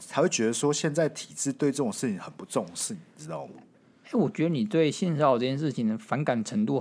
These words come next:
Speaker 2: 非常非常大，哎，就是好像比一般人都还要大。
Speaker 1: 谁？
Speaker 2: 你啊？
Speaker 1: 为什么？
Speaker 2: 就是你会觉得你会，你会异常愤怒，但我觉得还好。像是你之前看，我们之前不是有看那个什么教的，社里教，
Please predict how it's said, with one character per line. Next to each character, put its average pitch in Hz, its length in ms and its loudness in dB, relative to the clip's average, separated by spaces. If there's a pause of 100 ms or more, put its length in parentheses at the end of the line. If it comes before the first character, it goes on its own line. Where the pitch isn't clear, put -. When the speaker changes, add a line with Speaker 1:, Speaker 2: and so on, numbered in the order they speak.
Speaker 2:
非 - 180 -2
常 123 160 -2
非 139 100 0
常 113 220 -2
大， 117 240 2 (100)
哎， - 60 -14
就 117 160 -8
是 117 260 -2 (1040)
好 - 160 -2
像 143 140 -2
比 - 80 -4
一 139 100 -2
般 131 140 0
人 113 100 -2
都 117 60 0
还 101 140 -4
要 92 100 -4
大。 92 300 -2
Speaker 1:
谁？ 101 80 -8
Speaker 2:
你 104 240 -2
啊？ 107 180 -8 (280)
Speaker 1:
为 110 100 -2
什 92 100 -8
么？ 80 160 -12 (1120)
Speaker 2:
就 - 100 -2
是 190 60 6
你 170 80 6
会 170 80 6
觉 165 80 2
得 165 80 4
你 139 80 0
会， 185 220 4
你 147 120 2
会 151 100 2
异 208 100 4
常 123 200 0
愤 120 380 0
怒， 123 160 -4 (460)
但 214 120 4
我 127 60 2
觉 - 80 -2
得 - 60 -6
还 - 180 -4
好。 104 140 -2
像 165 120 4
是 196 60 8
你 131 120 4
之 165 140 0
前 127 260 4
看， 156 240 4
我 131 60 4
们 113 160 2
之 143 60 -2
前 170 100 4
不 147 40 2
是 151 40 4
有 139 60 4
看 147 200 0
那 143 100 -2
个 123 300 2
什 107 120 -4
么 101 100 -4
教 120 340 4
的， 104 180 -6 (400)
社 175 300 4
里 107 160 0
教， 135 400 2